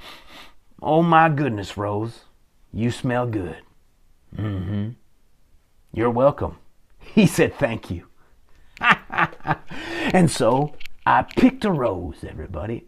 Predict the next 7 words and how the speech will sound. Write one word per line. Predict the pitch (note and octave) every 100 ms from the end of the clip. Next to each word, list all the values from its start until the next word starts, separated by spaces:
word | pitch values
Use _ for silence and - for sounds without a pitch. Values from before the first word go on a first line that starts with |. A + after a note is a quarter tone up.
| -
I | F3+ A#3 B3
picked | - A3 G3+ G3+ E3
this | D4+ - -
rose, | A#2+ A2+ C#3+ D#3+ -
whose | E3 C3+
name | C#3+ E3 E3+
is, | E3 A3+ E4+ G4 -